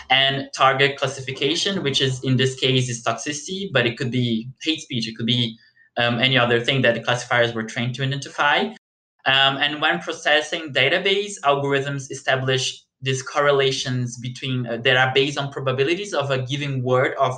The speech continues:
or expression appearing in content labeled as toxic by the annotators, the people who are labeling the content. And considering that words like, as I mentioned, like bitch, fag, or sissy,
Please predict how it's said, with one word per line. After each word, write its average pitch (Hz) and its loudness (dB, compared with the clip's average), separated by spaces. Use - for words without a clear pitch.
or 127 2
expression 135 -4
appearing 165 0
in 135 -4
content 139 -4
labeled 127 0
as 127 -4
toxic - -2
by 131 2
the 127 2
annotators, 120 -4
the 117 -6
people 113 -4
who 120 -2
are 117 6
labeling 120 2
the 143 -8
content. 180 -10
And 147 -2
considering 170 -10
that 151 -4
words 135 -2
like, 127 0
as 127 -6
I 131 -6
mentioned, 127 -4
like 113 -4
bitch, 123 -2
fag, 117 2
or 101 -6
sissy, 135 -12